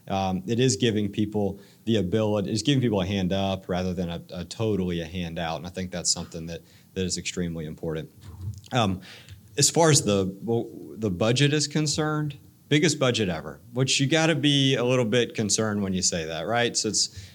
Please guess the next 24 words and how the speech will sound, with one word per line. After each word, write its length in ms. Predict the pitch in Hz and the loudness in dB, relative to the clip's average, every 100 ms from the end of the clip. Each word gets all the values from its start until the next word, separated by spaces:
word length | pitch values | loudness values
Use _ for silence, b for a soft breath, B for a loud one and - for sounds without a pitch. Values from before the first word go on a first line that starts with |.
| - | -4
you 120 | 113 | -2
know, 60 | - | 2
every 300 | 147 143 135 | 2 4 6
year 180 | 139 | 6
the 80 | 127 | 6
budget 300 | 113 120 117 | 4 4 2
gets 180 | 113 123 | 0 0
a 60 | 107 | 0
little 200 | 127 120 | 0 2
bit 140 | 107 | 0
bigger, 240 | 120 117 117 | 2 2 2
a 60 | |
little 180 | 113 120 | 2 0
bit 100 | 110 | 0
bigger, 180 | 113 110 | 0 0
a 60 | |
little 160 | 107 110 | 0 0
bit 160 | 104 92 | 0 0
bigger. 420 | 113 104 101 92 B 107 B - | 0 2 -2 -4 B -14 B -2
Um, 460 | 107 101 92 90 92 B B B B B B B B - - - - _ - | 2 2 2 -2 -8 B B B B B B B B -20 -18 -18 -18 _ -4
and, 100 | 139 | 4
you 60 | 147 | 6
know, 240 | 135 117 98 B B - - - | 8 4 0 B B -20 -16 -4
the, 240 | 117 113 | -2 -2